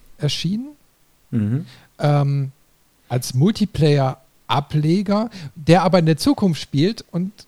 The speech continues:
Speaker 1: zwar spielt man die beiden Töchter von ihm, die quasi, die er im zweiten Teil zeugt, ne?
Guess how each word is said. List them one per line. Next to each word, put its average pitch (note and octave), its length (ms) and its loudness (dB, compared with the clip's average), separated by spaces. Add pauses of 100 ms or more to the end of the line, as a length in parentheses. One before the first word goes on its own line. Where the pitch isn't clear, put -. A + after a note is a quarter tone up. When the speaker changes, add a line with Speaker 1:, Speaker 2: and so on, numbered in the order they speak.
(180)
Speaker 1:
zwar D#3 540 -2
spielt - 400 -4
man D#3+ 160 -2
die D3+ 120 -2
beiden D3+ 400 -4
Töchter F3+ 440 -2
von C3 320 -6
ihm, A#2+ 360 0 (260)
die D3 100 -6
quasi, C#3+ 680 0 (680)
die D#3 100 2
er C#3+ 80 4
im C#3+ 100 0
zweiten D3 400 -2
Teil C3+ 280 -2
zeugt, - 540 -2 (280)
ne? D3 260 0